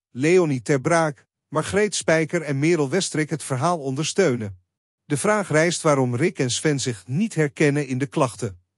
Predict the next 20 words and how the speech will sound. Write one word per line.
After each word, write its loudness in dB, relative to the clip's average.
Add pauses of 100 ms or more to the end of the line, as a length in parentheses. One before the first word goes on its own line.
(280)
Humberto 0
Tan 0
werpt 0
de -6
vraag -2
op -2
of -4
het -8
toeval 0
is -2
dat 0
de -6
vrouwelijke 0
presentatrices -4
met -2
concrete 0
ervaringen -2
naar -2
buiten 0
komen, -2